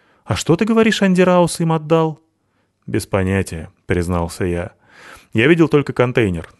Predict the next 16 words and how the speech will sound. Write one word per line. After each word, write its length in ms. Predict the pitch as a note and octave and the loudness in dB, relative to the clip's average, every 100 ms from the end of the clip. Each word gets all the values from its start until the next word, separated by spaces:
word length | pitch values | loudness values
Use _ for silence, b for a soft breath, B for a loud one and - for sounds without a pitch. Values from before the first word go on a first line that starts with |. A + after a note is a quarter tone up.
| _ | _
Оранжевый 540 | F#2+ B2 D#3+ A2 G#2 | 0 2 2 0 0
пластиковый 560 | G2+ A#2 G#2 G#2 G2 G2 | 0 -2 -2 -4 -2 -2
тулбокс, 800 | G2 A#2+ C3 D#3+ D#3 - - - | 0 -2 0 0 0 -4 -16 -10
небольшой 500 | F#2+ F#2 A2 - D#3 | -4 0 0 0 -2
такой, 300 | A#2+ A2 G#2+ | -2 -2 -4
со 120 | - | -4
скруглёнными 600 | G2 A2+ G#2+ C3 C3 A2+ | -4 -2 2 2 2 0
углами, 520 | A2 G2+ F2+ E2+ E2 - _ _ - | 0 2 0 0 -4 -12 _ _ -20
в 60 | |
стиле 540 | - D3+ C3+ A#2+ A2 G#2 | -8 -2 2 2 2 0
американский 600 | A2 A2+ C3 A#2+ - G#2+ | 0 0 0 -4 -4 -4
винтаж, 480 | A2 A2+ D3+ C3 - | -4 0 0 0 -2
но 100 | F#2+ | -2
только 260 | G#2 - | -2 -4
из 80 | G2+ | -6
пластмассы». 760 | - G#2+ - G#2+ E2+ - G2 | -2 -2 -2 -4 -4 -8 -10